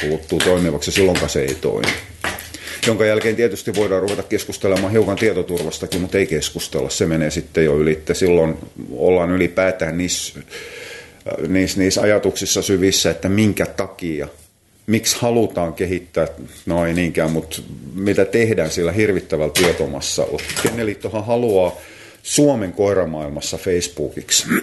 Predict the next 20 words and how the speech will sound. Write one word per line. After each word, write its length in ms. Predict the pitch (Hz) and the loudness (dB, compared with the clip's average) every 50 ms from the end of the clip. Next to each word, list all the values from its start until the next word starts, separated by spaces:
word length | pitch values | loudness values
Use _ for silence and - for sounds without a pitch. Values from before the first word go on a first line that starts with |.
| - - | 0 0
<clears throat> 240 | 277 220 127 101 98 | 0 0 -2 -2 -2
Enkä 240 | 95 95 90 - | -2 -2 -2 -2
nyt 200 | 95 95 95 - | -2 -4 -4 0
tarkoita 360 | - 110 95 98 82 80 82 82 | 0 2 2 2 0 -4 -6 -6
suinkaan 440 | - - 98 90 80 80 87 80 | -4 -4 -2 -2 0 0 0 0
tiedon 300 | 76 95 87 85 85 78 | 2 2 2 4 4 2
levittämistä 600 | 82 87 82 90 85 - - 80 80 78 - - | 2 2 2 0 0 -2 -2 -2 -2 -2 0 2
ja 60 | 87 80 | 2 4
väärän 280 | 92 92 87 85 78 | 4 2 2 0 0
tiedon 260 | 80 82 76 76 71 | -2 -2 -2 0 -2
levittämistä, 680 | 71 69 71 73 - - 80 71 - - - - - - - - - - _ _ - | -2 -2 -4 -6 -6 -8 -8 -8 -6 -6 -8 -6 -8 -10 -14 -16 -20 -20 _ _ 0
vaan 220 | 90 87 85 82 - | 0 0 0 0 -2
yhteystietoja, 920 | 98 101 - - - 82 78 - - - 80 78 76 - 78 76 78 76 78 - - | -4 -4 -2 0 0 2 2 0 -2 0 0 0 0 0 0 0 0 0 0 -2 0
ihmisten 440 | 95 95 90 87 82 - 90 78 73 | 0 0 2 0 0 0 -2 -2 0
käyttäytymistä 840 | 87 82 80 78 76 - 76 - - 76 67 71 - - - - - - - - - | 2 2 2 2 0 0 0 0 0 -2 -4 -4 -6 -6 -8 -10 -16 -20 -20 -6 -2
ja 80 | 82 | 0
niiden 600 | 82 82 80 80 80 - - 90 82 80 80 78 78 78 - - | 2 2 2 0 -2 0 0 0 2 2 0 -4 -6 -10 -10 0
tietojen, 600 | - 90 82 80 - - 73 73 73 71 71 - | 2 2 2 4 2 0 2 2 0 -2 -2 -2
sen 240 | - 87 82 85 | -2 0 0 0
datan 400 | 90 87 - - - 80 73 67 | 0 -2 -2 -2 -4 -4 -4 -6